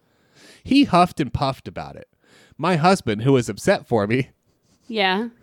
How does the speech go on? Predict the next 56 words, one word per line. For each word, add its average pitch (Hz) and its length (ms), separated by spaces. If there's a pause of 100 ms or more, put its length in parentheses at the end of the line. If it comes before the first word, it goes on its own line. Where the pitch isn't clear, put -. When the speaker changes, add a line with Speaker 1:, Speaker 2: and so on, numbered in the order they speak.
(360)
Speaker 1:
But 170 160
the, 185 140
the 180 120
chickens 190 340
aren't 170 160
his, 113 280
so, 113 220
you 117 140
know, 82 120
he's 117 160
Speaker 2:
Yeah, 165 80
Speaker 1:
not, 269 80
he 262 60
Speaker 2:
the 160 40
Speaker 1:
doesn't 190 140
have 165 100
the 151 60
personal 135 400
stakes. 90 400
Speaker 2:
Not 214 240
a - 20
vegetarian. 285 640
Speaker 1:
He'll 196 140
eat 190 100
a 143 60
chicken 139 300
all 104 160
day. 107 320 (520)
Speaker 2:
Uh, - 140
does 370 160
it, 403 140 (180)
d-, 359 60
uh, 339 160
does 349 180
your, 349 160
uh, 349 240
does 381 200
you, 370 240
does 381 180
it, 392 220 (240)
do 349 80
you 494 180
feel 403 240
bad 508 300
watching 339 420
your 415 120
husband 403 340
eat 508 60
chicken? 587 280 (1400)
Like, 403 200
I 427 140
just, 466 380
like, 392 180
if 339 140
your 330 180
reason, 427 400